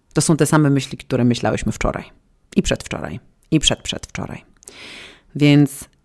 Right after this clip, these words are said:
jeżeli mamy te same myśli, to jak chciałybyśmy coś w naszym życiu zmienić?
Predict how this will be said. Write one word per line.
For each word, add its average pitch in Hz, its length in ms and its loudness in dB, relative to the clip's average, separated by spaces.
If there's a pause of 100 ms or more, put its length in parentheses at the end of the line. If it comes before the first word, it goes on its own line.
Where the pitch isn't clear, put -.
(160)
jeżeli 170 360 8
mamy 160 380 8
te 143 140 -4
same 170 260 4
myśli, 127 460 0
to 127 180 -8
jak 131 420 -6 (400)
chciałybyśmy 127 800 0 (300)
coś 120 260 -4
w - 40 -6
naszym 123 280 -2
życiu 135 220 -8
zmienić? 101 560 -4